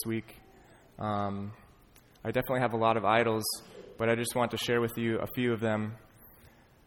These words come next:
Um, the idols that I'm wrestling with, like this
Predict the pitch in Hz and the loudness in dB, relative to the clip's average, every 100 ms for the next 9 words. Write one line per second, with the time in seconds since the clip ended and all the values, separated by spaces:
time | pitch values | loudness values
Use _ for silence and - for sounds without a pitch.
0 | - - 107 101 98 - 117 - 127 151 | -16 -6 -2 -2 -2 -4 0 6 6 8
1 | 135 127 117 113 104 - 117 131 - 127 | 6 6 6 4 -2 0 4 4 4 0
2 | 120 120 135 - - - - 104 104 110 | 2 0 0 -8 -18 -18 -6 -4 -2 -2